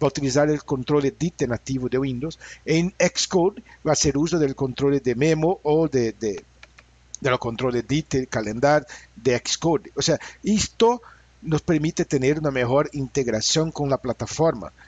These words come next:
porque todas las cosas como, por ejemplo, ah, los recursos del sistema operativo, como la parte de Siri y cosas así, ya están listas para estos controles. Entonces, eh, vamos a tener esto también para Android,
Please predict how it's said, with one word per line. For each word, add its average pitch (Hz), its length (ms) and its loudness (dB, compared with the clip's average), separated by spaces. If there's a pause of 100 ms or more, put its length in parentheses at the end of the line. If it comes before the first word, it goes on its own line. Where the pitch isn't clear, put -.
(140)
porque 151 420 2
todas 208 320 -2
las 160 140 -4
cosas 170 260 0
como, 151 220 -2
por 135 160 0
ejemplo, 139 600 2 (280)
ah, 120 1000 4
los 135 200 2
recursos 160 440 -2
del 135 120 -2
sistema 135 260 -2
operativo, 139 760 -4
como 113 880 -4 (220)
la 123 120 -6
parte 123 280 -6
de 110 140 -6
Siri 156 760 2
y 113 100 -6
cosas 127 280 -2
así, 208 420 -2 (280)
ya 175 160 2
están 165 420 -2
listas 156 420 -4
para 131 220 0
estos 127 240 -2
controles. 117 540 -6
Entonces, 135 400 -4 (280)
eh, - 160 -4
vamos 175 280 2
a 160 60 -2
tener 135 280 0
esto 139 180 -4
también 120 400 -4
para 117 220 -2
Android, 113 360 -4